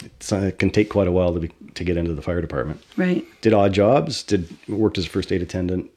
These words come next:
Speaker 1: when I was down there, worked on a lumber yard, worked at a mill, um, worked security, whatever I had to do. And then I got into my electrician's apprenticeship
Speaker 2: Okay.
Speaker 1: with the I B E W. That's the International Brotherhood of Electrical Workers.
Speaker 2: Okay.
Speaker 1: Did two years of my apprenticeship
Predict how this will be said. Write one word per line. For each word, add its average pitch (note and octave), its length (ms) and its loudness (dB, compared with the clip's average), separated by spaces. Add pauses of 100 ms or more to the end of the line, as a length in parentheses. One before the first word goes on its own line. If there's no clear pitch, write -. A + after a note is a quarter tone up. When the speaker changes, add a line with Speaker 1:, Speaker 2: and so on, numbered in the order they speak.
Speaker 1:
when F#2+ 140 -6
I F2+ 80 -4
was F2 140 -6
down F2 260 -4
there, F2 320 -6 (220)
worked F2 200 -4
on E2 80 -4
a E2 60 -4
lumber E2+ 220 -2
yard, E2 520 0 (200)
worked F#2+ 200 0
at D2+ 60 -4
a D#2 60 -2
mill, E2+ 480 -4 (260)
um, E2 340 -10
worked F#2 200 -2
security, F2+ 640 -2
whatever F#2+ 320 2
I E2 40 0
had F2 180 -4
to D#2+ 60 -10
do. F2+ 200 0
And G2 140 4
then A2 80 6
I A2+ 60 6
got A2 180 6
into G#2 880 6
my F2 160 -2
electrician's F2+ 440 0
apprenticeship - 540 -6 (400)
Speaker 2:
Okay. D#4 320 2
Speaker 1:
with - 120 2
the G#2 120 2
I F#2+ 140 2
B F#2 140 2
E F#2+ 160 0
W. F#2 360 2 (160)
That's E2 220 -4
the D#2+ 260 0 (240)
International F2+ 480 -2
Brotherhood F2 460 -2
of D#2 320 -8
Electrical F2 340 -4
Workers. D#2+ 420 -6 (160)
Speaker 2:
Okay. G3+ 280 -4 (420)
Speaker 1:
Did F#2 640 -2
two - 200 2
years G#2+ 360 6
of F2 100 0
my F2+ 160 0
apprenticeship F#2 680 -2